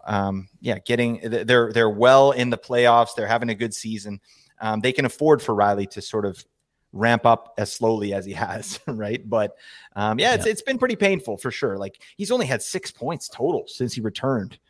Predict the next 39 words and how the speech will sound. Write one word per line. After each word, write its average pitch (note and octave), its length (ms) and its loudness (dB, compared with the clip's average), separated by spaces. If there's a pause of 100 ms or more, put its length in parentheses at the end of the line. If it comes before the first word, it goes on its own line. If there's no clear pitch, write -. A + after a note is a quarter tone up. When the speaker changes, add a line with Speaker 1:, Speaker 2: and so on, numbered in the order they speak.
(160)
Speaker 1:
So - 160 -6
six - 240 -6
points C#3 320 2
in C3 60 -2
sixteen C3 460 -4
games, G#2+ 420 -2 (560)
you A#2+ 80 -4
know, G2 260 0
since - 280 -8
returning A#2+ 260 -2
from A2+ 140 -4
injury. A2 200 -2
Not F#3+ 300 -2 (120)
what C#3+ 360 2
you B2 120 -2
expected A2 580 -4
from G2+ 140 -8
Morgan F#2+ 260 -6
Rielly, F#2 300 -10
right? G2+ 260 -6 (420)
But, A#2 280 4
I A2 60 2
mean, A2 140 4
Toronto B2+ 380 4
has G#2+ 180 2
six - 260 -4
wins F3+ 280 0
in A#2 60 0
their G2 120 0
last G2 260 -2
ten G2 220 0
games. F2+ 320 -6
So A#2+ 160 2
that, D3+ 220 4
that's F#3+ 220 -2
kinda D#3 240 2
good D#3 200 2
too. G#3+ 200 2
So C3 340 2